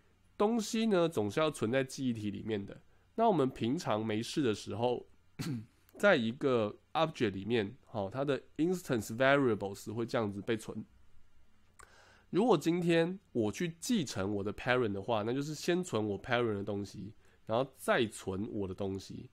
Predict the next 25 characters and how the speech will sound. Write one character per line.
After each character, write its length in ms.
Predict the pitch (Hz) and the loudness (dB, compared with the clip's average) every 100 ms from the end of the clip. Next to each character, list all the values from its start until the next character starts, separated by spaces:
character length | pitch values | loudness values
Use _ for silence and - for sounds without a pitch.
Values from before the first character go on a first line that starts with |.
| _ _ - - | _ _ -20 -2
那 120 | 185 | 0
今 200 | 185 202 | 2 4
天 220 | 190 196 | 6 6
又 100 | 185 | 4
来 160 | 123 104 | 4 4
啦， 220 | 107 110 131 | 2 0 0
如 200 | 143 202 | 2 4
果 140 | 170 | 4
我 160 | 120 117 | 6 6
有 140 | 123 | 4
两 280 | 120 110 92 | 4 2 0
个 120 | 98 | -6
parent， 420 | 98 - 120 113 - | -4 0 2 2 -2
那 220 | 160 156 | -4 -4
到 240 | 160 170 127 | 0 2 0
底 280 | - - - | -2 -12 -8
我 200 | 117 110 | -4 -2
的 160 | 117 151 | 0 0
这 80 | |
个 200 | 139 127 | 2 4
要 120 | 123 147 | 2 0
implementation 880 | 113 107 117 110 110 127 131 127 98 | -2 -4 -2 -2 -2 0 0 0 -4
是 140 | - | -2
要 100 | 135 | -4
把 360 | 127 - - | -4 -8 -12